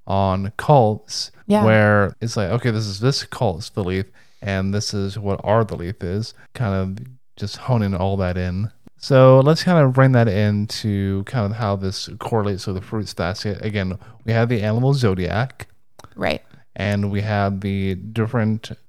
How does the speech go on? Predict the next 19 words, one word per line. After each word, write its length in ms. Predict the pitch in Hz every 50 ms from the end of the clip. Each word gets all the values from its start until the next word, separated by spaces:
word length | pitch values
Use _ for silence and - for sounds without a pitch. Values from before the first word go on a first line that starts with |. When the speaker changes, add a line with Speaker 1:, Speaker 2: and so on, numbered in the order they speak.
| - -
Speaker 1:
animals 600 | - 156 170 160 113 85 73 82 92 98 - - - - - 117
from 640 | 120 - - - 113 107 104 101 98 98 95 92 - -
that 300 | 98 110 113 98 92 92
zodiac. 720 | 98 110 104 92 92 95 92 92 92 104 101 87 - - - - - -
Speaker 2:
So 440 | - - - - 220 220 214 208 208
the, 360 | 202 208 202 196 190 190 185 185
the 100 | 208 196
twelve 480 | - - 214 208 220 226 220 214 214
zodiac 480 | 202 196 196 190 190 190 185 190 185 -
animal 300 | 180 180 180 180 175 180
signs 460 | 185 - - 180 175 170 175 185 -
are 160 | 180 175 170
the 120 | 170 175 170
rat, 540 | 175 202 208 214 220 - - - - - - - - - - - -
the 120 | - - - -
ox 480 | - 87 87 95 - - - - - - -
or 220 | - 175 165 160 - - -
cow, 360 | - - 185 - 180 185 180 - - - - - - - - - - - - - -
tiger, 680 | - - - 185 185 185 - 190 190 190 202 202 196